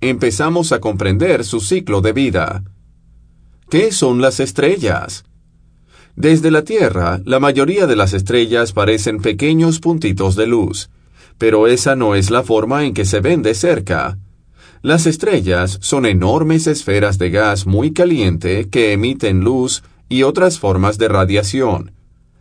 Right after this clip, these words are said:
Aunque el Sol no suele considerarse una estrella, es en realidad la estrella más cercana a la Tierra.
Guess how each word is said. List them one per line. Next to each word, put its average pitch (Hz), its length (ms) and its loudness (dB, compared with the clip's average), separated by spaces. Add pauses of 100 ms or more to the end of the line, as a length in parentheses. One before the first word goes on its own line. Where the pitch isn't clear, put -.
(300)
Aunque 151 360 2
el 139 100 2
Sol 208 280 0
no 110 140 0
suele 117 280 0
considerarse 98 840 0
una 98 260 2
estrella, 92 720 -2 (260)
es 127 280 0
en 95 140 0
realidad 98 760 0
la 123 200 2
estrella 123 500 0
más 131 240 2
cercana 156 640 0
a - 20 0
la 101 160 0
Tierra. 95 560 -2